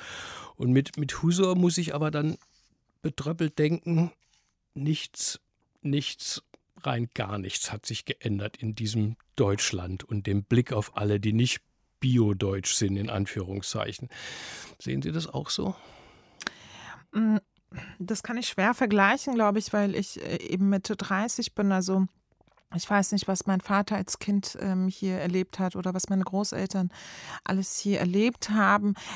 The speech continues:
Speaker 2: Es kann sein, dass sich etwas, ähm, verändert hat, aber gemäß des Integrationsparadoxes kann es auch sein, dass man,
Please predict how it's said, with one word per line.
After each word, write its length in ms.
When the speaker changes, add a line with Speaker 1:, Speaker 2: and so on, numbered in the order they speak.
Speaker 2:
Es 220
kann 180
sein, 180
dass 160
sich 140
etwas, 440
ähm, 360
verändert 520
hat, 260
aber 180
gemäß 360
des 200
Integrationsparadoxes 1600
kann 160
es 120
auch 120
sein, 240
dass 160
man, 200